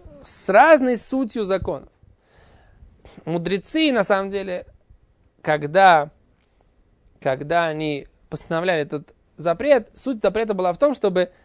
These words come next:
отдалить, э, этого Израиля от, э, житья с этими идолопоклонниками, от которых можно плохому научиться. То есть, как бы, тут была идея такая, мудрецы не хотели, чтобы жили с теми людьми, которые могут научить,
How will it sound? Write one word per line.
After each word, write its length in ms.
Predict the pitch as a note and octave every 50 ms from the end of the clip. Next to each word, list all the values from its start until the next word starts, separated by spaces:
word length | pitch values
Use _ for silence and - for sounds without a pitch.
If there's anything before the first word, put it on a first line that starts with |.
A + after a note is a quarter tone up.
| _ -
отдалить, 760 | F#3 F#3+ F#3 E3+ E3 F#3 F#3 G3 A3+ C#4+ D4+ C#4 - - _ _ -
э, 120 | - D3+
этого 760 | D3 C#3 C#3 C3+ C3+ C3+ D3 D#3+ F3+ F#3+ F#3 G3 F3 E3+ E3+
Израиля 680 | E3 - - F3 F#3 G3 A#3 C#4+ D4 B3 A3 A3 A3 _ _ _ _ _ _ _ _
от, 340 | - G3 A3 B3 A#3+ - - _ _ -
э, 760 | C#3+ C#3+ C#3+ C#3 C3+ C3+ C3 C3 C3 B2+ C3 B2+ C3 C3 C3
житья 560 | C3 D3 E3 D#3 - F3+ G3 G#3 A3 A3 F#3+
с 80 | - -
этими 320 | F#3+ F#3 - E3+ E3+ E3
идолопоклонниками, 760 | D#3+ E3 E3 E3 D3+ E3 D#3+ E3+ A3+ A#3 G#3+ E3+ D3 C#3+ C#3
от 120 | C#3 C#3 -
которых 260 | - C#3+ F3+ F3+ F3
можно 200 | E3+ E3+ E3 D#3
плохому 260 | - C#3 D3+ D3+ D3+
научиться. 360 | D3+ D#3 D3+ - - - _ _ _
То 60 | -
есть, 100 | D#3 -
как 180 | - D#3+ D3+ D3+
бы, 80 | D3+ D#3+
тут 120 | B3+ A#3
была 240 | B3+ A#3+ A#3 A3 A3
идея 180 | G#3+ C4 C#4 B3
такая, 180 | A#3+ G#3 F#3
мудрецы 280 | E3 D3+ D#3 F3+ - B3+
не 120 | B3 A#3+
хотели, 500 | - - A#3 - - - C4 C#4 C#4+ C4+
чтобы 340 | G#3 - G3+ F#3 F3 F3 - _ _ _ _ _ _ _ _
жили 460 | E3 C#3+ D#3 G#3+ A#3 A#3+ A3+ G#3 - _ -
с 80 | - -
теми 200 | A3 G#3+ G#3 G3+
людьми, 180 | F#3+ A#3+ D#4+
которые 220 | - G#3 F#3+ F#3+ F3+
могут 240 | F#3+ G#3 G3+ F#3
научить, 440 | F3 E3 D#3+ D#3 - G#3 G#3 F3+ -